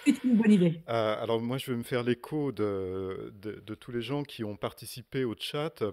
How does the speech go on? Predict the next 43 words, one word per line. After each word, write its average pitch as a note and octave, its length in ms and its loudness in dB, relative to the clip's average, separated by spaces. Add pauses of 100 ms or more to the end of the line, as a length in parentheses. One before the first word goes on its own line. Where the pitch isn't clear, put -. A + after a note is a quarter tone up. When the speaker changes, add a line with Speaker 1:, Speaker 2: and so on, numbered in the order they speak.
Speaker 2:
pour, B2 400 -6
euh, F#2+ 80 -2 (520)
te A#2+ 60 4
remercier B2+ 480 4
très - 160 -4
vivement B2+ 460 -6
de A#2+ 140 -2
cette, - 460 -4
euh, G2 100 2
première A#2 400 -2
conférence B2+ 560 -2
qui A#2+ 100 -6
nous, G#2 240 -4
euh, F2+ 220 -2
introduit A2 560 -4 (400)
dans A2 180 0
un A#2 60 2
chapitre - 600 0
essentiel A#2 840 0
de G#2 440 4
l'histoire A#2+ 600 2
du G2+ 100 -2
livre G#2 220 -2
imprimé B2+ 500 4
et A#2 60 0
qui B2 120 -6
finalement A#2+ 540 0 (400)
est A2+ 80 4
relativement, B2+ 1000 4
euh, F#2+ 220 2
enfin F2+ 220 -2
n'est D#2 180 -10
pas B2 140 0
relativement, A2+ 520 -4 (120)
est F3+ 100 4
négligé A2+ 640 0 (460)
parce - 260 -2
que, C#3 100 -4
euh, G#2 480 4
bah, F#2 240 -2
souvent A2+ 380 -4
on G#2+ 180 -2
a, F#2+ 480 -4